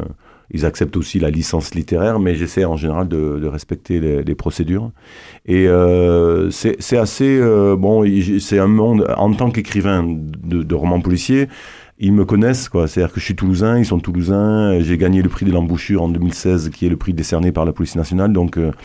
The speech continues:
ça m'a donné des entrées et, euh, et j'ai, j'ai accès à certaines, euh, informations, euh,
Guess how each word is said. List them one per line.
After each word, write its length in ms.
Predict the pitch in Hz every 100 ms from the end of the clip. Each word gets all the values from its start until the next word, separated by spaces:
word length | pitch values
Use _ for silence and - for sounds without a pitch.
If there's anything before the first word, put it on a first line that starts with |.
| - - -
ça 100 | -
m'a 120 | 82
donné 240 | 85 87 87
des 180 | 85 82
entrées 480 | 87 - 110 120 120 - - -
et, 240 | - 87 87
euh, 340 | 82 80 82
et 120 | 82 80
j'ai, 360 | 87 82 85
j'ai 120 | 80
accès 340 | 82 - - 110
à 80 | 92
certaines, 420 | 87 78 92 87
euh, 640 | 82 80 78 80 80 80
informations, 840 | 90 82 85 82 - 107 107 104 95
euh, 480 | 85 78 76 73